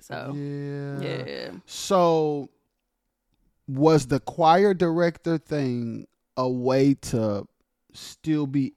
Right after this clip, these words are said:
Speaker 2: in it but not have to sing?
Speaker 1: Not necessarily.
Speaker 2: Okay.
Speaker 1: Um, I kinda, as life progressed, um,
Speaker 2: Yeah.
Speaker 1: I kinda slipped or eased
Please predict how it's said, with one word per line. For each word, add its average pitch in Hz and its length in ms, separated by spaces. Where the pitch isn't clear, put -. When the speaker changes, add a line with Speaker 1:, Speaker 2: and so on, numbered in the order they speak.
Speaker 2:
in 151 200
it 143 160
but 120 120
not 123 200
have 131 200
to 104 80
sing? 226 680
Speaker 1:
Not 311 280
necessarily. 247 920
Speaker 2:
Okay. 143 240
Speaker 1:
Um, 202 520
I 208 100
kinda, 208 640
as 214 180
life 269 240
progressed, 180 680
um, 131 300
Speaker 2:
Yeah. 139 160
Speaker 1:
I 196 120
kinda 190 880
slipped - 1120
or 180 160
eased 208 560